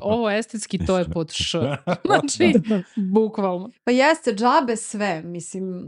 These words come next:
Speaker 3: sve te prođe i, i nova krpica što si kupio, i nova usta, i novi nos, i, i novi Bentley, i sve te prođe. I ti, ko-, po meni je to prokletstvo.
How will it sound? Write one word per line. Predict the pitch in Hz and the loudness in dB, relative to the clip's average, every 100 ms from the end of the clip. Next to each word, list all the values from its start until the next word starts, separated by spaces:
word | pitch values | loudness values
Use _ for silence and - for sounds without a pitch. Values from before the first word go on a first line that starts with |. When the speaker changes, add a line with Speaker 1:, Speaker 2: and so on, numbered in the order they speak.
| 78 | -14
Speaker 3:
sve | - - 277 | -14 -4 -2
te | 294 | -2
prođe | 330 269 233 202 160 185 | -4 0 2 0 -2 -4
i, | 180 185 | -4 -4
i | 214 | -4
nova | 214 233 269 | -2 -2 -4
krpica | 262 247 202 185 165 | -6 -8 -8 -10 -12
što | - | -10
si | 165 - | -10 -10
kupio, | - - 139 - - 139 | -12 -12 -12 -10 -6 -4
i | 165 | -2
nova | 202 226 214 | -2 0 -2
usta, | 175 180 - - 139 | -2 -6 -8 -10 -8
i | 156 | -6
novi | 165 185 175 | -6 -6 -4
nos, | 151 127 117 - - | -6 -8 -10 -12 -10
i, | 143 147 156 - - - - | -8 -8 -10 -16 -20 -20 -4
i | 202 | 0
novi | 202 220 226 180 | 2 2 -2 -4
Bentley, | 180 165 180 170 156 143 151 | -4 -4 -4 -6 -8 -8 -6
i | 160 | -8
sve | - 269 | -6 -6
te | 349 370 | -4 -6
prođe. | 370 - 180 196 165 139 139 147 170 | -8 -8 -4 -2 -4 -8 -14 -16 -14
I | 180 | -16
ti, | - 277 320 - - _ | -8 -4 -4 -6 -18 _
ko-, | - 202 | -8 -8
po | - | -4
meni | 180 240 | 0 0
je | 339 | 0
to | 320 | -4
prokletstvo. | 269 - 185 214 - - 147 | -6 -6 -4 -4 -6 -14 -16